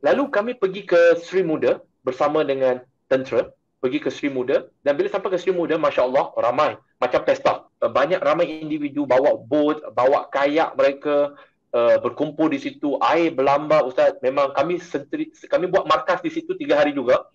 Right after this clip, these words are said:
Makan dari, di situ, minum kat situ, tidur kat situ, uh, sukarelawan kami. Tak balik rumah.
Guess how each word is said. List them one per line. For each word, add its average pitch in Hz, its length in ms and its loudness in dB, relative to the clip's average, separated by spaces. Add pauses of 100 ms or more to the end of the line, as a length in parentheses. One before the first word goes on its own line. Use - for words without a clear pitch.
(520)
Makan 147 400 -2
dari, 139 240 2
di 127 160 -10
situ, 143 400 -2
minum 143 320 -4
kat - 160 -2
situ, 135 240 -6
tidur 143 320 0
kat 135 80 4
situ, 147 480 -4
uh, 131 160 0
sukarelawan 135 560 2
kami. 139 240 -2 (560)
Tak 123 160 0
balik 147 160 2
rumah. 139 240 -2